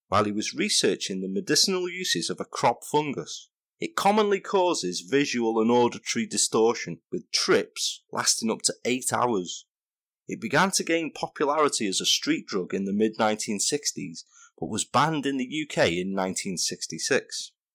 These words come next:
So this crucial lead gave police their first vital clue into a drug ring operating in West Wales. Richard Kemp had been recruited in nineteen sixty-nine by Cambridge author David Solomon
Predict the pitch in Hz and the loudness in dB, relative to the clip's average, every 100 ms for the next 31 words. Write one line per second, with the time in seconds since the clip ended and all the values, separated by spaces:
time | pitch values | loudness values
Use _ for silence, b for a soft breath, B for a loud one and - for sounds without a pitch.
0 | _ - 113 196 233 - - 226 - 202 | _ -4 0 2 2 0 -2 0 0 -2
1 | 208 131 85 - 107 104 - 143 143 85 | -2 -2 -4 -2 -2 -2 -4 -4 -2 -4
2 | - - - 143 156 156 - 254 151 147 | -6 -8 -2 2 2 0 -2 0 0 -2
3 | 156 - - 147 85 - - 98 - 90 | -10 -10 0 0 0 -6 -8 -6 -6 -6
4 | 87 - 123 123 107 87 80 - - 104 | -8 -2 0 0 0 -2 -4 -6 -6 -2
5 | 87 87 - 92 - 90 87 95 - 107 | -2 -2 -4 -6 -8 -4 -2 -2 0 2
6 | 98 82 - - _ _ _ _ 202 233 | 2 0 -10 -14 _ _ _ _ -6 0
7 | - 226 - 202 117 113 90 113 110 104 | 0 0 2 2 2 -2 -2 0 0 0
8 | - 202 202 - 92 87 92 127 117 131 | 0 0 0 -2 -2 -2 2 2 0 0
9 | 117 - 131 - 127 127 92 78 - 85 | 0 -2 -4 -4 0 2 2 -2 -6 -6
10 | - 123 135 131 139 147 135 - 82 - | -2 -2 0 -2 0 4 4 2 -6 0
11 | 104 107 104 - - 117 123 90 | 0 0 0 2 4 6 4 0